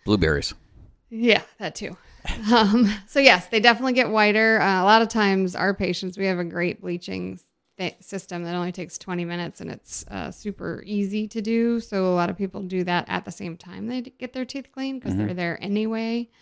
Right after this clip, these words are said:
Speaker 2: And then most of our gum treatment patients in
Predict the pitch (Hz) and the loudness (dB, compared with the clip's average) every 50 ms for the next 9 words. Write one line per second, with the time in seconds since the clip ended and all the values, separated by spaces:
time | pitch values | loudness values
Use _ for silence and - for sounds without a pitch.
0 | _ _ _ _ _ _ _ _ _ _ - 202 202 202 196 190 190 190 190 196 | _ _ _ _ _ _ _ _ _ _ 0 2 4 4 4 4 4 2 2 2
1 | 190 202 214 220 214 - - - 208 190 190 180 185 175 175 175 170 175 175 190 | 2 2 2 0 -2 -4 -4 -4 -2 0 2 2 2 2 0 -2 -4 -4 -2 -2
2 | 196 - - 214 202 - 196 185 - 196 202 202 190 - 202 196 180 - - - | -2 -2 -4 -4 -4 -4 -6 -8 -6 -6 -6 -6 -6 -6 -8 -8 -10 -10 -12 -14